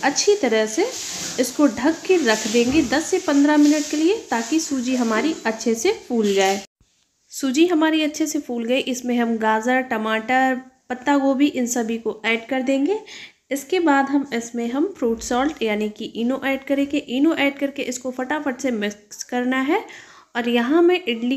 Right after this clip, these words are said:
कटोरी में बनाऊँगी, तो मैंने कटोरी में पहले ही ऑयल लगा के इसको ग्रीस कर लिया था। अब इसमें बराबर बराबर आधी कटोरी तक इसमें हम सूजी का बैटर ऐड कर देंगे।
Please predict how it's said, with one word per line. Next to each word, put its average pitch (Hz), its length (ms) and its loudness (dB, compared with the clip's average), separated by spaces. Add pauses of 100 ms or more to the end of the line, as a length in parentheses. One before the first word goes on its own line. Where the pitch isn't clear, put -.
कटोरी 226 420 0
में 285 180 4
बनाऊँगी, 277 420 2
तो 262 120 -4
मैंने 226 240 -4
कटोरी 226 360 -4
में 262 120 -2
पहले 240 360 0
ही 302 380 4
ऑयल 226 220 0
लगा 214 260 0
के 277 160 -6
इसको 285 260 -4
ग्रीस 220 300 -2
कर 254 160 0
लिया 254 280 0
था। 330 180 0 (480)
अब 320 160 2
इसमें 339 280 4
बराबर 240 400 2
बराबर 233 480 -2
आधी 240 320 4 (460)
कटोरी 220 400 2
तक 285 280 -2
इसमें 240 320 -2
हम 285 220 0
सूजी 220 320 -4
का 202 140 -2
बैटर 202 420 -2
ऐड 262 240 -2
कर 269 160 0
देंगे। 285 320 2